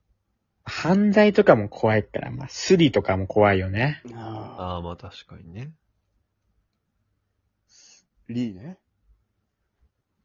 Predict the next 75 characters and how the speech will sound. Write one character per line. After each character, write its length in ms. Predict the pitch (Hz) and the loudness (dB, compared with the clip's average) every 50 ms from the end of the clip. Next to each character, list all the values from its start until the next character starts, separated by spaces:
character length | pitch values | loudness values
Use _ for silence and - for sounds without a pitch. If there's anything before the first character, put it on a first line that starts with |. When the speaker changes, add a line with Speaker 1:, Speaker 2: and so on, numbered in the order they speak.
| _ _ _ _ _ _ _ _ - | _ _ _ _ _ _ _ _ -12
Speaker 2:
リ 220 | 110 123 139 147 | -8 -6 -6 -6
ズ 200 | 143 135 147 147 | -6 -6 -6 -6
ミ 120 | 147 147 | -4 -6
カ 160 | - - 139 131 | -4 -4 -4 -4
ル 120 | 131 120 | -4 -8
小 160 | - - 113 | -8 -10 -10
錦。 240 | 110 101 - - - - - - - _ _ _ _ _ _ _ _ _ _ _ _ _ _ _ _ _ _ 156 - - - - | -10 -12 -14 -18 -20 -20 -20 -20 -20 _ _ _ _ _ _ _ _ _ _ _ _ _ _ _ _ _ _ -4 -4 -4 -2 0
Speaker 1:
怖 140 | - 151 156 | 2 2 2
い 20 | 143 | 0
か 160 | - - 101 | -2 -8 -10
な。 240 | 98 - - - _ _ _ _ _ _ _ _ _ _ _ _ 117 - - 139 - - | -10 -12 -14 -18 _ _ _ _ _ _ _ _ _ _ _ _ -14 -8 -8 -8 -2 0
小 80 | 208 220 | 4 4
西 160 | 262 254 - | 4 2 4
君 100 | 156 131 | 4 4
Speaker 3:
怖 100 | 220 - | 4 4
い 120 | - - | 2 -4
か？ 320 | - - 71 98 110 151 - _ _ _ _ | -8 -12 -12 -12 -16 -18 -20 _ _ _ _
Speaker 1:
ウ 100 | 147 135 | -4 2
ク 120 | - 208 | 8 8
レ 80 | 220 202 | 10 10
レ 80 | 196 226 | 10 8
弾 100 | - - | 6 4
く 100 | - 220 | 2 6
か 120 | - 135 | 8 8
ら 60 | 104 101 | 8 8
結 160 | - 131 - | 6 4 4
構 180 | - 107 104 | 6 6 6
リ 100 | 101 107 | 6 6
ズ 100 | 120 143 | 4 4
ミ 120 | 156 170 165 | 2 4 4
カ 100 | 170 107 | 4 2
ル 80 | 98 | 2
な 100 | 92 92 | 0 -2
ん 60 | 90 90 | -2 -2
だ 60 | 92 | -2
よ 80 | 92 | -2
な、 100 | 95 101 | -2 -2
結 200 | 104 - 98 92 | -2 -4 -6 -6
構 100 | - - | -4 -6
小 120 | 127 135 160 | -2 0 0
西。 120 | 190 220 | 0 0
Speaker 2:
リ 80 | 214 208 | -2 -4
ン 40 | 190 | -6
パ 180 | - - 196 | -6 -4 -4
線。 60 | 185 | -4
Speaker 3:
確 120 | 175 - 180 | -2 -2 -2
か 80 | - | -2
に、 100 | 175 170 | -2 -2
ま 220 | 175 175 107 104 98 | -4 -4 -4 -4 -4
あ 40 | 95 | -4
で 120 | 104 104 | -4 -4
も 120 | 98 92 | -4 -6
小 180 | - - - 143 | -8 -8 -8 -6
西 540 | 165 202 214 208 - - - 127 104 98 98 _ _ _ | -4 -4 -6 -8 -10 -8 -6 -6 -6 -6 -10 _ _ _
の 240 | 107 92 90 87 85 | -12 -12 -12 -12 -14
そ 160 | - - 107 | -12 -8 -8
の 140 | 101 101 95 | -6 -6 -8
サ 220 | - - - 165 | -8 -6 -2 0
イ 120 | 175 180 165 | 0 0 0
ズ 140 | 151 170 | -2 -6
感 320 | 165 - 170 160 156 147 139 | -4 -2 -2 -2 -2 -4 -8
で 80 | 139 | -6
ね、 200 | 139 151 160 - _ _ _ _ _ _ _ _ _ _ _ _ _ _ _ _ _ _ _ _ _ _ _ _ | -6 -6 -8 -8 _ _ _ _ _ _ _ _ _ _ _ _ _ _ _ _ _ _ _ _ _ _ _ _
圧 200 | 107 107 - _ | -10 -10 -6 _
倒 120 | - 120 110 | 0 0 0
さ 120 | - 117 | 2 0
れ 80 | 113 107 | -2 0
ち 100 | - 113 | -2 -4
ゃ 60 | 107 | -6
い 60 | 101 | -6
そ 160 | - - 104 | -6 -8 -8
う 20 | 90 | -8
だ 80 | 87 | -10
け 100 | - - | -12 -18
ど。 100 | - 76 | -20 -20